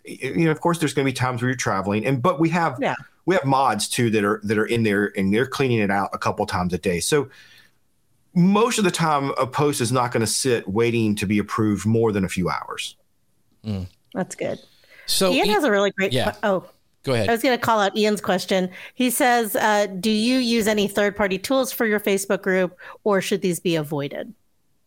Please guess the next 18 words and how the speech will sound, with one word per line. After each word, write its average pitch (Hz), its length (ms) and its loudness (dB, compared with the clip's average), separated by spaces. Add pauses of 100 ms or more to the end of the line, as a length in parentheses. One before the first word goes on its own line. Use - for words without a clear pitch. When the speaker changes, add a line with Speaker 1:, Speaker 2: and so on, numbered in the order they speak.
(1500)
Speaker 2:
I'm 220 80 -4
curious 190 240 0
what 185 120 -2
those 175 160 -2
third-party 180 380 0
tools 175 220 -2
could 175 160 -4
be. 220 280 -4 (120)
<laughs> - 80 -8 (800)
What 269 80 2
do 226 80 4
you 220 60 4
have 202 120 2
in 175 100 0
Speaker 1:
There, 190 160 4
Speaker 2:
mind? 180 100 -2
Speaker 1:
well, 214 120 4
there - 100 -6